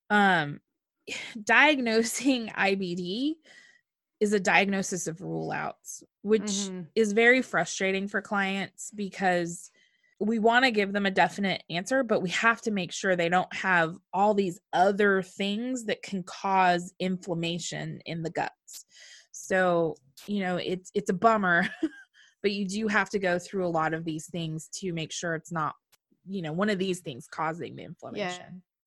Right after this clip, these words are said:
Speaker 2: Yeah. Which I think if we, like, explain to clients that, like, "Yes, we're doing a lot of tests and yes,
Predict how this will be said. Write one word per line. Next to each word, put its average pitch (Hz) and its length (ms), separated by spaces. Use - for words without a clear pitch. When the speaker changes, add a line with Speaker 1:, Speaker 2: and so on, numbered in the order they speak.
Speaker 2:
Yeah. 165 240
Which 254 180
I 285 60
think 339 220
if 320 160
we, 220 100
like, 180 180
explain 175 600
to - 100
clients 170 420
that, 170 140
like, 151 220
"Yes, 208 260
we're 196 100
doing 208 320
a 190 80
lot 165 160
of 156 100
tests - 420
and 165 140
yes, 156 340